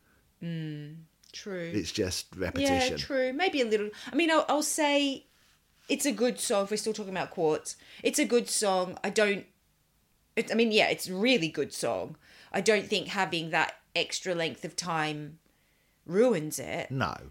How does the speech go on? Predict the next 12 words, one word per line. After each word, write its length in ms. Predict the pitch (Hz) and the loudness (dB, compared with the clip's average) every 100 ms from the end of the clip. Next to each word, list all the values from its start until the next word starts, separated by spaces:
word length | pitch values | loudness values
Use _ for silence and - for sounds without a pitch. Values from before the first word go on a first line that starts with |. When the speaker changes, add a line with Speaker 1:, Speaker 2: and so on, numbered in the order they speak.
| - | 4
Speaker 1:
It 120 | 220 | 6
might 220 | 214 196 151 | 6 2 2
just 200 | 185 - _ - | -2 -4 _ -6
take 300 | 208 175 185 | 0 0 0
it 140 | - | -2
up 180 | 160 160 | 0 -2
a 20 | 196 | 0
level 500 | 147 131 135 107 151 _ _ | 0 0 -2 -6 -6 _ _
to 120 | 185 | -6
be 100 | 165 135 | -4 -2
even 220 | 143 147 | -4 -6
better. 460 | 143 117 - 151 107 | -4 -4 -4 -8 -8